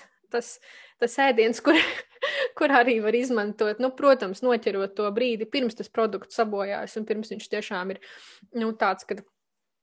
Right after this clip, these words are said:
kad labāk vairs neēst. <laughs> Un, un negribās, protams, arī uztaisīt to sautējumu no galīgiem tādiem tikai pārpalikumiem. Bet, ā, ja tie produkti nav tāda pavisam pirmā svaiguma, bet ir vēl izmantojami,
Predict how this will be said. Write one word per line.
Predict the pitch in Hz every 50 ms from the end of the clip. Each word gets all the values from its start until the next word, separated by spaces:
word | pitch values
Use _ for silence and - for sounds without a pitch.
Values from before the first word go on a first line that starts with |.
| _ _ _ - - -
kad | - 233 226
labāk | 233 220 220 214 208 214 220
vairs | 202 - - 381
neēst. | 440 415 277 226 196 190 - - - 294 277 -
<laughs> | - 285
Un, | 277 254 240 240 240 - - - - - -
un | 269 247 247
negribās, | 247 254 233 226 214 214 220 214
protams, | - 247 240 226 214 214 - -
arī | 226 226 220 208 208
uztaisīt | 220 220 - 220 214 214 220 214 -
to | 214 214
sautējumu | - 247 233 233 226 226 208 196 202 208
no | 208 208 208
galīgiem | 214 226 220 220 208 202 196 202 208 208
tādiem | 214 208 202 202 202 202 214
tikai | - 220 214 220 214 208
pārpalikumiem. | - 359 415 320 311 - 220 202 196 196 - - 190 196 190 208 220 - - - - - - - - _
Bet, | _ - 247 214 220 220 226 226 226 _ - 240
ā, | 220 208
ja | 208 208 208
tie | - 208 208
produkti | - 247 240 240 226 220 214 220 - 220
nav | 220 220 220 214
tāda | 214 208 202 202 202 214 214
pavisam | - - 214 233 254 254 - 226 208
pirmā | - 240 233 226 208 202 190
svaiguma, | 190 - 233 233 226 220 220 - 214 214 208
bet | 202 202 214 214 - -
ir | 220 214 208
vēl | 202 202 208 208 254
izmantojami, | 302 - 453 453 415 392 - 392 392 392 392 392